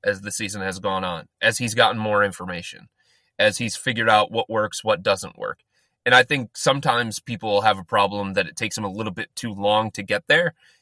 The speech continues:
And sometimes it's not the straightest path, and he takes a winding road to some of these decisions when it comes to his lineups and when it comes to his adjustments and when it comes to some of the stuff that they run in late game situations.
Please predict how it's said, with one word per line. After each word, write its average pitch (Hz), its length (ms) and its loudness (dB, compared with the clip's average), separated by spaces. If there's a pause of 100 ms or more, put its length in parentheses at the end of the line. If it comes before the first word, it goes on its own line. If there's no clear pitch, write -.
And 101 120 -14
sometimes 113 400 2
it's 101 160 -4
not 110 200 0
the 156 60 -10
straightest 110 680 -4
path, 131 520 2 (140)
and 110 100 -4
he 104 80 -6
takes 110 280 -4
a 110 60 -2
winding 113 580 -2
road 120 500 0
to 131 100 -8
some 117 220 -2
of 113 80 -4
these 107 260 -4
decisions 113 640 -4
when 113 120 -4
it 107 80 -8
comes 110 180 -4
to 110 120 -8
his 101 120 -4
lineups 107 540 2
and 95 100 -6 (320)
when 123 80 -2
it - 80 0
comes - 240 0
to 113 120 -6
his 104 120 -6
adjustments 104 800 -2
and 104 200 -4
when 104 100 -2
it 101 60 -4
comes 104 320 -2
to 104 180 0 (380)
some - 180 2
of 107 60 -4
the 95 60 -8
stuff - 440 0
that - 180 -4
they 107 120 2
run 101 400 2
in 92 180 -4
late 104 300 -2
game 98 260 -4
situations. 101 800 -6